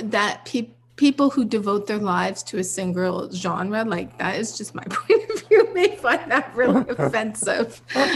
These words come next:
Speaker 1: Um, uh, so I'm probably, if I were to pick, I'm less a poet, I think, and more probably fiction prose than, than anything else.
Speaker 2: Oh, interesting.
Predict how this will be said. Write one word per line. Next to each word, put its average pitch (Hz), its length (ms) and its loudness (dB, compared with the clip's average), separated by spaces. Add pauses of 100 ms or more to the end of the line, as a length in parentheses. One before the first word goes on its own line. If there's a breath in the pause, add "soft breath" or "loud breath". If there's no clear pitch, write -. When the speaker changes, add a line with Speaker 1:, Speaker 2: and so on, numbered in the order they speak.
(140)
Speaker 1:
Um, 208 520 4 (420 loud breath)
uh, 208 640 2
so 240 260 4
I'm 240 220 2
probably, 302 720 2
if 240 220 0
I 214 320 2
were 214 180 4
to 220 80 4
pick, 226 320 -2
I'm 196 260 0
less 208 560 -2
a 233 60 4
poet, 190 480 -2
I 185 160 -2
think, 175 300 -8
and 170 180 -4
more - 340 -8
probably 175 800 -10
fiction - 520 -10
prose - 480 -10
than, - 300 -20 (220)
than 127 200 -16
anything - 400 -20
else. - 320 -18
Speaker 2:
Oh, 92 240 -10
interesting. 90 640 -12